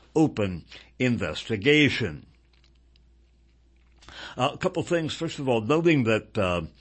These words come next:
Baric himself, as we have noted in past programs, it was Ralph Baric himself who was selected to reconstruct the sars C O V two virus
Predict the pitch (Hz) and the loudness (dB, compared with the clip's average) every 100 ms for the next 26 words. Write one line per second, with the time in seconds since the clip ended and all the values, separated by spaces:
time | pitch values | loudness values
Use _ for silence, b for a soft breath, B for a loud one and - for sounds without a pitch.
0 | B B B B B 151 160 156 - 123 | B B B B B 2 2 2 -2 -2
1 | 98 - 123 101 - 120 143 156 - 123 | 0 2 0 -2 0 4 6 4 2 0
2 | 143 117 117 110 90 - 107 143 156 98 | 0 2 2 0 -2 -4 2 4 4 2
3 | 64 - - 73 73 69 98 85 80 - | -6 -12 -16 -12 -12 -10 -8 -8 -10 -6
4 | 156 156 131 123 113 - B B B 147 | -4 -2 0 0 -2 -10 B B B 0
5 | 165 151 143 135 - 147 151 147 - 131 | 2 4 4 2 -2 2 2 0 0 2
6 | 135 131 - 127 113 110 - 170 131 123 | 2 0 -2 -4 -2 -2 2 4 4 2
7 | - B B B B 156 147 147 143 139 | -2 B B B B 2 4 6 6 2
8 | - - - 151 135 175 170 - 92 69 | -2 -10 -4 -2 2 2 0 -2 -6 -6
9 | - B B B 139 117 120 185 180 175 | -14 B B B -2 -2 -2 -4 -2 0
10 | - - 151 135 - _ - 117 - 160 | -2 2 2 2 -4 _ -4 -2 0 2
11 | 147 143 139 - b b b - - 190 | 2 2 0 -4 b b b -4 0 0
12 | 196 147 147 113 127 120 117 143 131 123 | 0 2 2 2 0 -2 -2 -2 0 0
13 | 120 113 110 - | 0 0 -2 -4